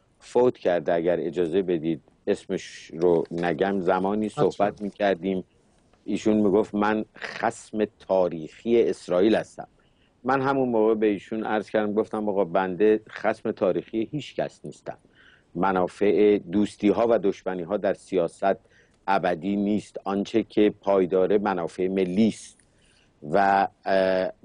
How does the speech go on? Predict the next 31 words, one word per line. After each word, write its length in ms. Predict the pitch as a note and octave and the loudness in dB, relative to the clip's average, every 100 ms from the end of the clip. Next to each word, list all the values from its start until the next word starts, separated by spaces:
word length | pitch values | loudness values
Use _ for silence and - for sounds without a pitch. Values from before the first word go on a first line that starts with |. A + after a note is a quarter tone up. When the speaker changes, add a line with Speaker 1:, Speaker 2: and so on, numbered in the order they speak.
| - | -10
Speaker 1:
حداقل 640 | F2 G2 F#2 G2 G#2 A2 - _ - G#2 | -4 -2 0 2 2 0 -4 _ -10 -4
من 140 | A2 | -4
شخصاً 400 | A2 G#2 - G2+ | 0 -2 -2 -6
خودم 340 | F#2+ G#2 G#2 G2+ | 0 2 2 0
اولین 420 | G2 F#2 F2+ F2+ | -4 -2 -2 0
بار 220 | G2 F#2+ _ | 2 0 _
در 140 | F#2+ | -2
دانشگاه 440 | E2 F2+ E2+ F#2 F#2 | 0 -2 -2 -2 0
زنجان، 500 | F2 F2+ E2+ F#2 F2+ | 0 -2 0 -2 2
بعدم 280 | F#2 F#2 F2+ | 0 0 0
در 140 | F2+ | -2
دانشگاه 460 | D#2 F2 - F#2+ F#2 | -2 -8 -6 -2 -2
مشهد، 580 | F2+ E2+ - F#2+ F#2+ - _ _ _ | -2 -6 -4 -2 -2 -4 _ _ _
بعدم 260 | F#2+ F#2+ F#2+ | 0 0 0
در 100 | F#2+ | -2
چندین 460 | - F#2+ F#2+ A#2+ | -2 -4 0 0
دانشگاه 520 | A2 G2 F2+ - G2+ | 0 0 -4 0 2
دیگه 320 | F2+ E2+ G2 G2+ F#2 | 2 -2 -2 -2 -2
علنی 540 | F#2 F2+ F2+ G#2+ G#2 _ - _ - | -2 -2 -4 -4 -4 _ -20 _ -20
سخنرانی 760 | - G2+ F#2+ F#2+ F#2 F#2 G#2+ | -4 -4 0 -2 0 0 -2
کردم 500 | A2 A2 G2+ G#2 G2+ G2 | -2 0 2 0 -2 -2
و 240 | G2 G2 G2 _ | 0 0 -2 _
این 160 | A2 G#2 | -4 -2
رو 80 | |
مطرح 480 | A2 G#2+ G#2+ - A#2+ - | 0 -2 -4 -2 -2 -2
کردم 260 | E2 D#2+ E2+ | -4 -4 -6
که 240 | - F2+ - | -6 -6 0
بعداً 300 | F#2+ F2+ F#2+ | 0 0 -2
شد 220 | - F#2+ | -4 -2
یکی 220 | F#2+ - | -2 2
از 200 | G2 F2 | 0 0